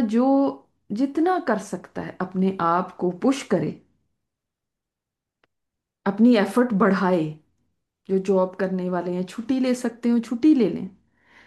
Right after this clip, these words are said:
जो नहीं ले सकते, वो काम का लोड थोड़ा कर लें। बाज़ चीज़ें ऐसी होती हैं,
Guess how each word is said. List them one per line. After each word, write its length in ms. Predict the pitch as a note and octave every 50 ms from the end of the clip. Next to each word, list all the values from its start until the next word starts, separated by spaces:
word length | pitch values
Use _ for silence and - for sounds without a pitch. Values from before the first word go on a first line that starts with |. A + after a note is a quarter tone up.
| _ -
जो 100 | A#3 A#3+
नहीं 320 | B3 A3+ G#3+ A3 C4 D4 D4+
ले 200 | C4+ A#3+ A#3+ B3
सकते, 420 | B3 - B3+ B3+ - - - B3 B3
वो 160 | A3 A3+ A#3+ A#3 -
काम 320 | G#3+ G#3 G#3+ A3 A3 A#3 A#3
का 120 | A#3 A3+
लोड 320 | A3+ A3 A3 A3+ A#3 A3+ - -
थोड़ा 320 | - A3 G#3+ A3 A#3 C#4
कर 200 | D4 D4 G#3+ F#3
लें। 180 | - - E3 F3 F3+ _ _ _ _ _ _ _ _ _ _ _ _ _ _ _ _ _ _ _ _ _ _ _ _ _ _ _ _ _ _ _ _ _ _ _ _ _ _ _ _ _ _ _ _ _ _ _ _ _ _ _ _ _ _ _ _ _ _ _ _ _ _ _ _ _ _ _ _ _ _ _ _ _ _ _ _ _ _ _ _ _ _ _ -
बाज़ 260 | G3+ G#3+ B3 C4 C4
चीज़ें 280 | - B3+ B3+ A#3+ A#3 C4+
ऐसी 260 | C4 A3+ A3 A3 - B3
होती 320 | B3 B3 B3 - A#3+ B3
हैं, 160 | B3+ B3+ B3+